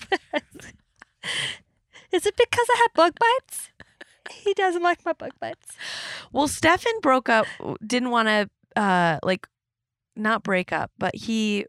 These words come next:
Speaker 2: when he was telling me the reasons why he was gonna propose and the reason why he wasn't gonna propose.
Speaker 1: Oh.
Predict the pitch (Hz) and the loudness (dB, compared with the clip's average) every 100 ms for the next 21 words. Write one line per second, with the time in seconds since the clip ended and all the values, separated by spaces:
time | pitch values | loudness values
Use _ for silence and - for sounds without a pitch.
0 | - 208 214 208 - 202 226 214 - 233 | -8 -4 -4 -4 -8 -6 -4 -4 -4 -4
1 | 214 208 202 190 190 196 190 196 190 180 | -4 -4 -6 -6 -6 -4 -4 -8 -4 -2
2 | 170 190 180 - 180 180 - 180 175 185 | -2 -4 -6 -6 -8 -8 -6 -4 -2 -4
3 | 190 175 - 175 175 170 170 165 170 160 | -8 -10 -8 -6 -6 -8 -6 -4 -4 -4
4 | 160 196 196 190 202 208 208 254 - 233 | -6 -4 -8 -6 -6 -4 -4 -6 -12 -18